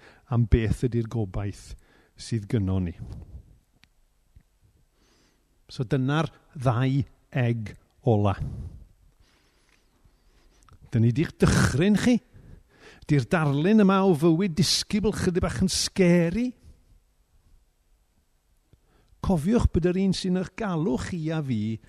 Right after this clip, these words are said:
i fod yn ddisgyblion yn arglwydd sydd yn 'yn nabod ni ac yn 'yn caru ni.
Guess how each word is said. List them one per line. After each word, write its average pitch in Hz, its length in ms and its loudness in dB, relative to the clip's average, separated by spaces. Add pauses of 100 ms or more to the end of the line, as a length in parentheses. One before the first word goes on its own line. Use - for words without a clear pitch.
(360)
i 127 120 2
fod 131 400 0
yn 151 80 2
ddisgyblion 87 840 -4 (680)
yn 196 160 2
arglwydd 113 680 0 (320)
sydd 135 320 -6
yn 117 120 0
'yn 117 160 0
nabod 139 520 0
ni 247 140 2 (540)
ac - 200 -4
yn 147 120 4
'yn 139 160 4
caru 175 540 -2
ni. 143 140 -4